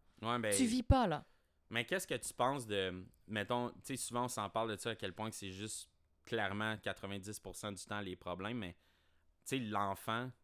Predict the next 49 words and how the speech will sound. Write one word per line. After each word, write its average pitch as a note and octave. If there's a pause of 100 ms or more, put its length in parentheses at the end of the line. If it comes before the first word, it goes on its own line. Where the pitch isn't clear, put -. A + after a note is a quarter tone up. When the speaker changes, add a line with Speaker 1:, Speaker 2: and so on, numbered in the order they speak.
(180)
Speaker 1:
que -
Speaker 2:
Ouais, G3+
Speaker 1:
tu F3+
Speaker 2:
c'est F#3+
Speaker 1:
parlais A2
Speaker 2:
l'enfant. G2
Speaker 1:
tan-, -
tantôt, A#2 (320)
mais G2
c'est-tu A#2+
comme, G#2+ (260)
c'est-tu -
vraiment G#2+
le G2+
core A#2
de G#2
ce G2
genre G2+
de F#2+
truc-là, G2
ou ? C3+ (340)
Speaker 2:
Ben, A3
en B3
fait, E4+
moi, C4
je B3+
dis A3
qu'un G3+
enfant, G3
c'est A#3
programmé F#3+
de F#3
zéro F#3
à F3+
sept F3
ans. A3 (580)
Speaker 1:
Ok. F2+
Speaker 2:
Fait G2
que -
tout C4
ce -
que -
t'as A3+
vécu G3
comme G3+
traumatisme, G3+
situation G3+
difficile, G3
tu D4